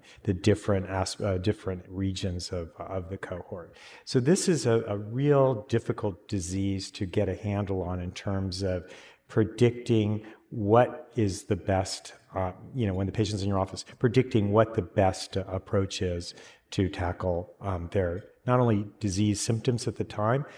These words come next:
but also to control their damage. What I'd like to do now is sort of talk about how I approach cutaneous manifestations of disease,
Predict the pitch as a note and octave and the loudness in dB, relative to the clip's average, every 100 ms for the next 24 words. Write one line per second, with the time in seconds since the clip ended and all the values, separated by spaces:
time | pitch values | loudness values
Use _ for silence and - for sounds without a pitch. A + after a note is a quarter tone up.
0 | - - G2+ G2+ - G2 G2 - F#2 - | -8 0 2 2 -2 -6 -6 -8 -8 -6
1 | F#2 F2 E2 F2 E2 D#2+ D#2+ - - _ | -6 -8 -8 -8 -8 -10 -16 -18 -18 _
2 | _ _ _ _ D3 E3+ G#3 B3+ F3 D3+ | _ _ _ _ 6 6 6 2 2 2
3 | C#3 D3 C3 B2 - E3+ D#3+ - - F#3 | 2 2 2 0 0 -2 -4 -8 -4 -2
4 | F#3 F3 C3 B2+ - - C#3+ D#3 D3 C3+ | -2 2 4 4 0 -4 2 4 6 4
5 | B2 A#2+ - C3 A#2 A#2 - - - _ | 4 0 0 4 4 2 -2 -8 -14 _
6 | _ - A2 - C3 C3 B2+ A2+ - A2 | _ -4 -4 -2 0 2 0 -2 -2 -2
7 | G#2 G2 - G#2+ G2 G#2+ F#2+ G#2 F#2+ F2 | -2 -4 0 0 0 -4 -4 -4 -4 -4
8 | F#2+ F#2+ F#2 F#2 | -2 -2 -2 -6